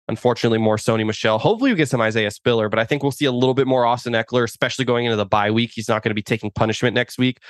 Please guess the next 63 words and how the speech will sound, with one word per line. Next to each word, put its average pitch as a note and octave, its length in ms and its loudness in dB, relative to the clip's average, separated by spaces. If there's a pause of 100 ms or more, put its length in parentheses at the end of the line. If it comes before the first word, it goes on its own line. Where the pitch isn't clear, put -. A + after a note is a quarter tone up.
(280)
So - 100 0
we C3 80 2
might A#2 180 0
see B2 160 0
a A#2 40 2
snap G#2+ 380 -2
count A2 200 -2
percentage A2 400 0
go A2 140 2
up G#2 100 -2
ten, A2 220 -2
fifteen A2+ 360 -2
percent. A2+ 400 0 (360)
Um, G2 500 -2
and B2 80 2
I B2 60 -2
think C3 140 0
they're B2 100 2
gonna B2 100 0
use A2+ 300 0
him A2+ 80 2
a G#2+ 40 2
lot G#2+ 340 2
in A2 80 -6
the G2+ 80 -2
passing G#2 420 -2
game. G2+ 300 0 (240)
I A#2 120 2
think A#2+ 160 -2
he, A2+ 240 -4
it's A#2+ 220 0
gonna C#3 180 2
be B2+ 100 2
another A#2 400 0 (380)
big A#2+ 240 2
Eckler G#2+ 380 -2
game, G2+ 220 0
I G2+ 60 0
think. G#2 280 -2
And A2 60 2
I A2 80 0
think A2+ 200 -2
he's A2+ 160 -2
gonna G#2+ 260 0 (360)
break D3 240 2
open C3+ 240 2
at B2 60 2
least B2 180 0
one B2 180 2
of A#2+ 60 0
these A2+ 160 0
receptions A2+ 500 -2
for A2 160 -2
thirty A2 280 0
yards, G2+ 380 2
and G#2+ 100 -2
that G#2 160 -2
pretty A#2+ 160 0
much G#2 220 -2
ensures A2+ 440 0
the G#2+ 140 0
over. G2+ 260 0
So G#2 260 0